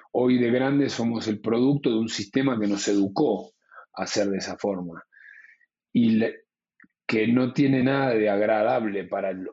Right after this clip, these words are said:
hombre que lo está viviendo, ¿no? Eh, incluso para,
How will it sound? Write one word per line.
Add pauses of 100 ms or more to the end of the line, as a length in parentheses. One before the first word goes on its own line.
hombre
que
lo
está
viviendo, (380)
¿no? (420)
Eh,
incluso
para,